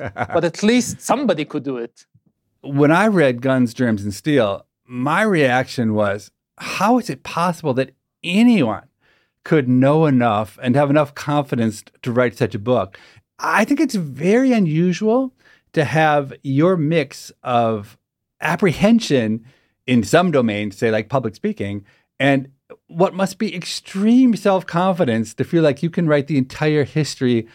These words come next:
Speaker 1: of mankind.
Speaker 2: I'm not sure it's self-confidence.
Speaker 1: <laughs>
Speaker 2: At least when I wrote Sapiens, I didn't take myself or the project too seriously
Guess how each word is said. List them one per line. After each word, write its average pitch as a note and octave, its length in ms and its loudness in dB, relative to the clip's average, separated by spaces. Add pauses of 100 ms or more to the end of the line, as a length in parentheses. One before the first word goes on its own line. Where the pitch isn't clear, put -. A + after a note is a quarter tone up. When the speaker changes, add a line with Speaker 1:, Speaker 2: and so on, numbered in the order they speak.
(140)
Speaker 1:
of A2+ 160 -2
mankind. A2+ 840 0 (320)
Speaker 2:
I'm C4 100 2
not D#4+ 160 0
sure D4 220 0
it's - 100 -4
self-confidence. G3+ 960 -2
Speaker 1:
<laughs> - 160 0
Speaker 2:
At - 180 0
least C4 280 0
when A3+ 100 0
I F#3 100 2
wrote G3 280 2
Sapiens, F#3+ 720 0
I E3+ 140 2
didn't G3+ 420 0
take F3 360 0
myself F3 640 0
or D#3 120 0
the D3+ 100 -2
project D#3 800 -2
too B3 180 2
seriously D#3 800 -2